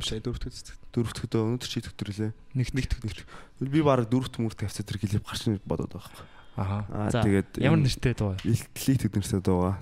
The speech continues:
Speaker 2: Тэгээд
Speaker 3: Дахиад хэл.
Speaker 2: Илтлит.
Speaker 3: Илтлит.
Speaker 2: Тийм, лит гэдэг нь болохоор одоо нөгөө нэг одоо дэлхийд аяар хэрэгж байгаа одоо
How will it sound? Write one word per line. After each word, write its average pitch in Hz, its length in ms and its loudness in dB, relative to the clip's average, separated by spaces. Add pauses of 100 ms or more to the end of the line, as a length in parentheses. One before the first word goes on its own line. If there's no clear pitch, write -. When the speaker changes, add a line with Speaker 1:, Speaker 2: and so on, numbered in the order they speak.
Speaker 2:
Тэгээд 98 140 -2
Speaker 3:
Дахиад - 180 2
хэл. - 280 -4 (120)
Speaker 2:
Илтлит. - 680 -4 (340)
Speaker 3:
Илтлит. - 640 0 (240)
Speaker 2:
Тийм, 98 240 0
лит 110 240 2
гэдэг - 160 -4
нь 98 80 4
болохоор 90 320 0
одоо 90 160 0
нөгөө 85 320 2
нэг - 80 -6 (560)
одоо - 160 -6
дэлхийд - 320 -2
аяар 87 160 0
хэрэгж 85 300 -6
байгаа 82 180 -2
одоо - 180 -6